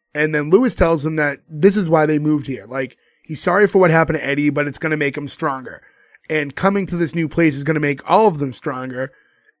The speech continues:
And he opened up a Wild West restaurant because this is the Wild West, a lawless land for only the bravest of families. And, uh, but as he's saying it, they pan out 'cause they're just in, like,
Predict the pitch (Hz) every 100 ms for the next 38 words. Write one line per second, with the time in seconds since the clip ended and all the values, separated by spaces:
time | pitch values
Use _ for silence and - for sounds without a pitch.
0 | - 156 151 147 131 202 214 202 196 165
1 | 143 147 170 165 160 156 165 160 156 170
2 | 160 160 156 151 156 151 143 202 175 156
3 | 139 131 131 131 117 - - _ _ _
4 | - 147 165 190 196 180 180 175 170 160
5 | 160 143 160 175 170 156 - - 170 175
6 | 170 - 143 160 151 143 117 113 - _
7 | _ _ _ _ _ _ - 180 170 170
8 | 160 151 165 175 185 190 190 185 160 147
9 | - 156 151 151 175 - 160 165 147 143
10 | 202 180 170 160